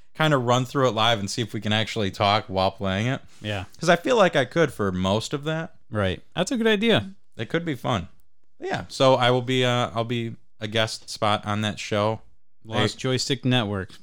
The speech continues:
Speaker 1: Jay came
Speaker 2: What
Speaker 1: up.
Speaker 2: day?
Speaker 1: That is February tenth, this
Speaker 2: February tenth.
Speaker 1: Thursday
Speaker 2: Okay.
Speaker 1: at nine or ten o'clock, I believe.
Speaker 2: Okay.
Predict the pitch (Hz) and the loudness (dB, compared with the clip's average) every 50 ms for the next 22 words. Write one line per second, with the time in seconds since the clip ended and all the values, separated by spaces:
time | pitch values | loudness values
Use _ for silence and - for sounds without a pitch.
0 | - - - - - - - - - 104 98 101 113 117 110 113 120 123 135 135 | -18 -18 -18 -18 -18 -18 -16 -12 -10 -8 -4 -2 0 0 0 0 2 2 2 4
1 | 113 110 143 139 139 143 139 - - - - - - - - - 127 127 127 120 | 4 4 4 4 2 2 0 -4 -8 -20 -20 -20 -20 -20 -8 -4 -2 0 0 -2
2 | - - 139 131 127 131 135 127 120 113 107 - - - - 101 98 - - - | 0 0 0 0 2 2 2 2 2 0 -2 -4 -4 -2 -2 0 -2 -2 -6 -10
3 | - - 120 110 117 113 107 104 131 127 120 117 107 98 101 98 95 92 98 98 | -6 -4 -2 0 2 2 4 4 4 4 4 2 0 0 2 2 2 2 0 -4
4 | 101 - 107 107 98 95 95 95 - - 165 - - - - - - - - - | -6 -4 0 2 2 2 2 0 -4 -8 -10 -10 -10 -8 -10 -10 -12 -16 -18 -18
5 | - - - - 98 98 104 113 123 139 143 131 117 - - 120 110 104 - - | -20 -18 -12 -8 -4 -2 0 2 2 2 0 -2 -4 -4 -4 -4 -4 -4 -6 -8
6 | - 87 85 - - - - - - - - - - - 117 120 - 143 139 | -8 -10 -10 -10 -14 -14 -12 -12 -12 -12 -14 -12 -8 -6 -6 -2 0 2 2